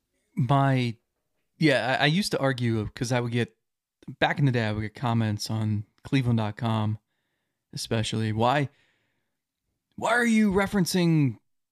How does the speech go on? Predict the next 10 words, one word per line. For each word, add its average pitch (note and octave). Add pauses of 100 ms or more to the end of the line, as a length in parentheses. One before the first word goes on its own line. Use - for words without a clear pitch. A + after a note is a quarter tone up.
(120)
O F#3
P F3
S -
or A2+ (1120)
war D3
or B2+
any C#3
of A#2+
that?" A2+
Like, A#2+